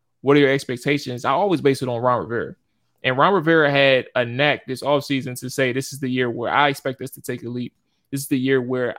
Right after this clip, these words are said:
I, uh, think that we have been ready or we're mature enough to, to really overcome, you know, the, the issues and the,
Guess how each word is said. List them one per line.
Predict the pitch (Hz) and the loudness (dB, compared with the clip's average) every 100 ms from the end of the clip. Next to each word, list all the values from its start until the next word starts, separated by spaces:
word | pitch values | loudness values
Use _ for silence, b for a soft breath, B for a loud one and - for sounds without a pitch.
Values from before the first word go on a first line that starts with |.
| - | 4
I, | 147 156 151 143 139 _ _ _ | 6 8 6 2 -2 _ _ _
uh, | 131 127 | 0 2
think | 139 147 - | 2 -2 2
that | 131 120 | 0 2
we | 147 143 | 0 2
have | 135 127 - | 0 -2 -6
been | 139 131 123 | -4 -2 0
ready | 135 143 | 2 2
or | 135 120 | 2 0
we're | 120 127 | -2 -6
mature | 120 110 - 151 143 | -4 -8 0 2 2
enough | 143 143 - | 2 0 0
to, | 131 | -4
to | 120 117 | -4 -6
really | 135 143 135 | -2 2 2
overcome, | 139 135 143 143 135 123 _ _ _ _ _ _ _ _ | 0 -2 0 0 0 -4 _ _ _ _ _ _ _ _
you | 180 | 0
know, | 156 143 | 4 4
the, | 131 | 4
the | 120 123 | 0 0
issues | 160 - 151 147 135 | 0 0 0 0 -2
and | 123 | -6
the, | 117 | -8